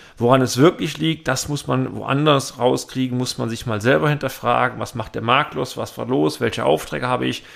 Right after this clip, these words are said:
Aber die Indikation, die können Sie daraus recht gut entnehmen. Wichtig, treffen Sie eine klare Einschätzung, ob die Ertragslage eher gut oder sehr gut,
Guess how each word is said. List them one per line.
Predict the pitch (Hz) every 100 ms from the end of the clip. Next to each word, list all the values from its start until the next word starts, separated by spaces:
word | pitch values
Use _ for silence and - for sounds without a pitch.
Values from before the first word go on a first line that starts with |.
| - -
Aber | 127
die | 127
Indikation, | 123 127 113 - 143 156
die | 147
können | - 117
Sie | 110
daraus | - 113 -
recht | 123 -
gut | - 131
entnehmen. | 131 - 131 _ _ _ _ _ _ _ _ _ _ _ _ _ _ _ _ -
Wichtig, | 160 - 208 240 - _ _ _ _ _ _ -
treffen | - 190 - 185
Sie | 170
eine | 175
klare | 175 - 196 214 269 262 233
Einschätzung, | 185 190 185 - 131 - 123 -
ob | 151 - -
die | 143
Ertragslage | - - 139 151 - - 143 127 123
eher | 127 113
gut | 101 143 226 -
oder | 107
sehr | 104 143
gut, | 165 226 254 -